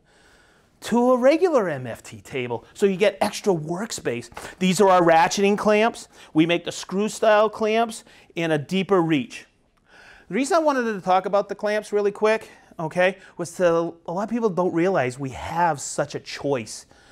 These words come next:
in the Festool system. Okay, now, why an M F T? Now, let's talk about cabinetry just for a second, okay? Making wide uh, crosscuts. Now,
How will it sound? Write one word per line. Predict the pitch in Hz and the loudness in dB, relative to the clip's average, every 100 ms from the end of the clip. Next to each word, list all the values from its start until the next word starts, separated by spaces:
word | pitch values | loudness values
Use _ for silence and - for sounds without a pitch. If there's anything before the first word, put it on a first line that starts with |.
| - _ | -20 _
in | - | -10
the | 120 | -6
Festool | 117 127 - 117 | -2 -2 -2 -10
system. | - 113 - - - | -8 -10 -10 -20 -2
Okay, | 190 190 151 127 | 0 2 0 2
now, | 185 127 - _ - - - - _ - | 2 2 -2 _ -20 -20 -20 -20 _ -10
why | 131 143 156 170 | -2 2 4 4
an | 180 175 | 2 0
M | 165 | 0
F | 160 156 | 0 -2
T? | 151 110 - - | -2 -4 -6 -4
Now, | 180 156 104 - | 2 2 0 -4
let's | 156 - | -4 0
talk | 190 202 | 0 2
about | 240 196 175 175 175 _ _ _ _ _ _ _ - | 2 4 4 2 -2 _ _ _ _ _ _ _ -16
cabinetry | - 139 139 135 131 104 | -2 -2 -2 -6 -12 -14
just | 120 - | -14 -12
for | 120 | -12
a | |
second, | 107 127 107 110 _ _ - | -10 -10 -10 -14 _ _ -20
okay? | 117 139 156 - - - _ _ - | -4 -2 -2 -4 -20 -20 _ _ -4
Making | 165 190 180 139 127 | -2 0 -2 -6 -2
wide | 131 135 139 156 165 156 - _ _ _ _ 131 | 0 2 2 0 -4 -10 -20 _ _ _ _ -8
uh, | 113 | -8
crosscuts. | 104 - 131 123 - - - - | -6 0 2 0 -6 -14 -16 -8
Now, | 196 143 | -4 -4